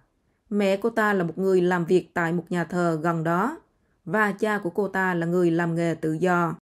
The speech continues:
Theo một nguồn tin đã nói với The Post rằng cha mẹ của cô ta là những người rất tốt, đặc biệt là mẹ của cô ta. "Chúng tôi chỉ bị sốc.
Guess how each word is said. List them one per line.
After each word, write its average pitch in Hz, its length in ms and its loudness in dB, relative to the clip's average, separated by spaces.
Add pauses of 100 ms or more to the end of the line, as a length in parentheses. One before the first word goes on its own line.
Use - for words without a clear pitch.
(500)
Theo 330 120 0
một 233 200 6
nguồn 208 280 6
tin 220 220 4
đã 190 80 0
nói 226 280 0
với 330 80 -2
The 208 160 2
Post 294 420 -4
rằng 170 360 0 (200)
cha 226 160 0
mẹ 175 220 0
của 220 140 0
cô 208 160 -2
ta 190 280 0
là 175 120 2
những 170 200 -2
người 185 220 2
rất 254 260 -4
tốt, 311 340 -2 (140)
đặc 185 240 -4
biệt 170 260 0
là 180 120 0
mẹ 165 260 0
của 160 120 -6
cô 202 160 -2
ta. 175 420 0 (440)
"Chúng 277 160 -2
tôi 214 240 0
chỉ 202 120 -6
bị 175 200 2
sốc. 320 380 -8